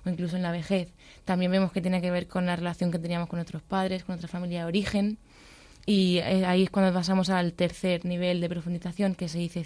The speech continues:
se llama ciclos. Y una vez, eh, ha-, habi-, habiendo descubierto que,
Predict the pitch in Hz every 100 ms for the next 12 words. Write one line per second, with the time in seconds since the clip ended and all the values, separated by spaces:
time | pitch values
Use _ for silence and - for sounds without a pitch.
0 | - - 175 175 165 - 185 - 165 -
1 | - - - - - - - _ - -
2 | - - 214 208 202 208 202 190 - 190
3 | 180 180 175 170 - 185 180 180 180 180
4 | 180 185 185 - 180 180 190 190 190 185
5 | 170 165 170